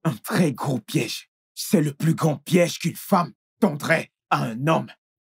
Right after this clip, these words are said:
Tu dois faire très attention. Écoute, Odinaka,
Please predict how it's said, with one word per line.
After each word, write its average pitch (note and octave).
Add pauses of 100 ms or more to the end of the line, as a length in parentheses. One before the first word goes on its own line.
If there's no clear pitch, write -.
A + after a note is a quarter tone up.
(180)
Tu E3
dois D#3+
faire -
très G#3
attention. - (100)
Écoute, - (140)
Odinaka, E3+